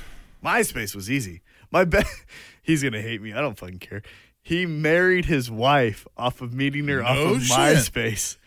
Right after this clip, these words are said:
Speaker 1: They're having a kid.
Speaker 2: I heard one in four marriages now were people that met online.
Speaker 1: I just can't do that. It feels like giving up. It feels
Speaker 2: No,
Speaker 1: like
Speaker 2: here's how it worked.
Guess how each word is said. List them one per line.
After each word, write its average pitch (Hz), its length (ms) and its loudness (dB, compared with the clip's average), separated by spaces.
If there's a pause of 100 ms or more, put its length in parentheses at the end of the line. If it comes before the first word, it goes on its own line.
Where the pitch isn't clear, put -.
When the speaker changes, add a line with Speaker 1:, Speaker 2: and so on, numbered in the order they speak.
(100)
Speaker 1:
They're 247 200 6
having 381 160 4
a - 40 2
kid. 311 360 6
Speaker 2:
I 147 200 6
heard 277 200 6
one 185 200 6
in 196 120 6
four 220 480 6
marriages 202 520 2
now 92 440 -2
were 101 120 -8
people 98 220 0
that 90 100 -4
met 90 100 -4
online. 135 320 -6 (500)
Speaker 1:
I 190 60 -8
just 233 160 -8
can't 214 240 -8
do 151 200 -6
that. 110 280 -6
It 143 100 -6
feels 208 240 0
like 160 120 -2
giving 156 260 -2
up. 143 320 -4
It 156 80 0
feels 214 380 0
Speaker 2:
No, 185 60 2
Speaker 1:
like 190 180 8
Speaker 2:
here's 220 160 4
how 170 180 6
it 139 60 4
worked. 123 300 2